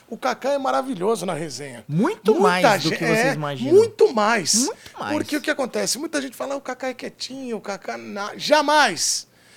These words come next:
Speaker 1: O Kaká, ele gosta da resenha. Não
Speaker 2: Gosta
Speaker 1: gosta?
Speaker 2: muito, mano. Ele é engraçadíssimo, velho. Demais, assim. Tem comentários que você fala, "Mano, não é possível que o Kaká tá falando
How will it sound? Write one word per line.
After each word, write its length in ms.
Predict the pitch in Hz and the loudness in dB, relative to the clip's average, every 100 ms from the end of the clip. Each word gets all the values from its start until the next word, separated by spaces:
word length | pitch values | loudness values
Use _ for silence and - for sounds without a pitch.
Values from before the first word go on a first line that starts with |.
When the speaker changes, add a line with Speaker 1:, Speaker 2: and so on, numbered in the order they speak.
| _ | _
Speaker 1:
O 120 | 202 | -10
Kaká, 720 | 196 226 196 - 247 285 277 - | 0 0 0 2 6 6 4 -2
ele 260 | 240 254 226 | -6 -4 -6
gosta 480 | 156 208 269 - 277 | -2 0 0 0 -2
da 80 | 254 | 0
resenha. 580 | 226 151 190 190 139 110 _ _ _ - | -2 -2 -8 -8 -12 -18 _ _ _ -10
Não 100 | 175 | -4
Speaker 2:
Gosta 320 | 196 180 139 | -2 -2 -2
Speaker 1:
gosta? 20 | 131 | -6
Speaker 2:
muito, 260 | 120 110 110 | -8 -10 -10
mano. 220 | 107 92 | -10 -8
Ele 100 | 95 | -8
é 40 | 107 | -8
engraçadíssimo, 1200 | 120 127 127 - - 180 170 120 131 - 113 | -6 -6 -6 -6 -8 -8 -8 -10 -12 -12 -14
velho. 200 | 104 95 - - - - - | -14 -16 -18 -20 -20 -20 -18
Demais, 440 | 101 131 139 135 | -10 -8 -6 -8
assim. 180 | 113 120 | -12 -12
Tem 120 | 127 | -12
comentários 420 | 127 151 139 143 | -10 -10 -8 -8
que 40 | - | -8
você 80 | 185 | -8
fala, 200 | 156 143 | -8 -6
"Mano, 180 | 139 | -8
não 80 | 120 | -8
é 20 | |
possível 460 | 120 226 214 220 165 | -10 -10 -10 -8 -8
que 80 | 165 | -10
o 40 | |
Kaká 280 | 139 143 139 | -8 -6 -6
tá 160 | 131 165 | -4 -2
falando 400 | - 143 147 | 0 -2 -2